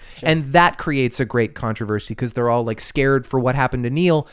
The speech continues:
Speaker 2: and the school is,
Speaker 1: Yeah.
Speaker 2: school is afraid of a lawsuit.
Speaker 1: Dude,
Speaker 2: And so they
Speaker 1: totally.
Speaker 2: fire Robin Williams. I think the <laughs> same impact can happen, and then Robin Williams dies of leukemia. I think it's a better movie.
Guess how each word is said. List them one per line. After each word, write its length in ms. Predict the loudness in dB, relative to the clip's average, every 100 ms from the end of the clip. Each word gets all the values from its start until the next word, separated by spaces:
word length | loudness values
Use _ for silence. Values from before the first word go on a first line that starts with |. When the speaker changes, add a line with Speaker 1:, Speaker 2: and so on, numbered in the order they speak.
| -12 -6
Speaker 2:
and 140 | -2
the 40 |
school 400 | -2 4 8 8
is, 100 | 8
Speaker 1:
Yeah. 40 | 4
Speaker 2:
school 360 | 0 2 4 4
is 100 | 2
afraid 320 | 2 4 4
of 80 | 2
a 40 |
lawsuit. 680 | 2 4 2 2 0 0 -4 _ -8
Speaker 1:
Dude, 300 | -4 -4 -2
Speaker 2:
And 140 | -2 4
so 120 | 6
they 120 | 6
Speaker 1:
totally. 100 | 6
Speaker 2:
fire 240 | 6 6 6
Robin 240 | 2 -2
Williams. 280 | -6 -8 -6
I 60 | -2
think 260 | -2 0
the 80 | -2
<laughs> 180 | 2 4 6 6
same 100 | 4
impact 440 | 2 4 4 4 0
can 120 | 0
happen, 320 | 2 2 -2 -6 -2
and 120 | 4
then 80 | 6
Robin 220 | 6 6
Williams 200 | 0 2
dies 220 | 0 0
of 60 | -4
leukemia. 420 | -4 -4 -6 -8 -8
I 60 | -2
think 100 | 0
it's 100 | 2
a 40 |
better 180 | 4 2
movie. 400 | 2 -2 -4 -12